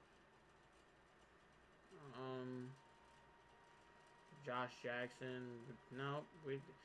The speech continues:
we have the team. It's just injuries.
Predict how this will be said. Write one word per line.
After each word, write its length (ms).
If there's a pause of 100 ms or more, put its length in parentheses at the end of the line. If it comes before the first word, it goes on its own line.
(280)
we 180
have 400
the 100
team. 560 (500)
It's 220
just 420
injuries. 560